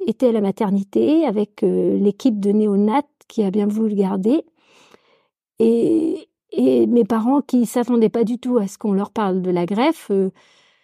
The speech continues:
eh bien, voilà, se sont un peu renseignés, mais, euh, de toute façon, il y avait pas d'autre choix que, que de se dire, « Bienvenue, euh, voilà, il, si ça peut marcher, c'est ça qui, qui, qu'il faut faire. »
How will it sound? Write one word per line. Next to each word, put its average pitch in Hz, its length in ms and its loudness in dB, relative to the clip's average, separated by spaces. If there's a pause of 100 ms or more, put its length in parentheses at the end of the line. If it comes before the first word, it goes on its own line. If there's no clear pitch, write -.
(640)
eh 240 100 2
bien, 190 500 2
voilà, 226 240 0
se - 140 -8
sont 226 160 -4
un 202 80 0
peu 214 100 -6
renseignés, 220 680 0
mais, 233 320 2
euh, 196 100 -2
de 202 40 -6
toute - 180 -16
façon, - 260 -4
il 247 80 4
y 220 60 4
avait 185 260 2
pas 202 180 -2
d'autre 214 500 -4
choix 254 360 -2 (100)
que, 190 380 -2
que 220 100 -6
de 190 280 -4
se 180 160 -4
dire, « 214 260 0
Bienvenue, 202 640 0
euh, 202 360 -4 (120)
voilà, 226 240 0
il, 196 280 0
si - 220 -6
ça 214 140 -2
peut 214 120 0
marcher, 208 360 0
c'est 202 320 -4
ça 240 180 -2
qui, 202 540 -4 (360)
qui, 196 320 0
qu'il 220 120 0
faut 196 160 -2
faire. » 277 360 0